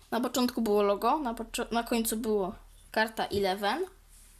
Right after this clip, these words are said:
I były tutaj, e, karty takie jak Goalstopper, Top Shooter, Next Generation, Want to Watch,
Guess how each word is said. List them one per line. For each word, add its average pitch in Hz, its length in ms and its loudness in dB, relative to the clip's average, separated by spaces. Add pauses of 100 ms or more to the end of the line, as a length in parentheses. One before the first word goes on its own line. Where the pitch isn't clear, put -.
(1300)
I 214 80 -8
były 254 360 0
tutaj, 220 400 2
e, 208 240 0
karty 220 380 -4
takie 208 340 -2
jak 175 360 -6 (720)
Goalstopper, 277 720 0 (680)
Top 208 240 0 (320)
Shooter, 285 400 -2 (1160)
Next 214 300 0
Generation, 262 800 -2 (500)
Want 220 320 -2
to 208 60 -6
Watch, 254 360 -4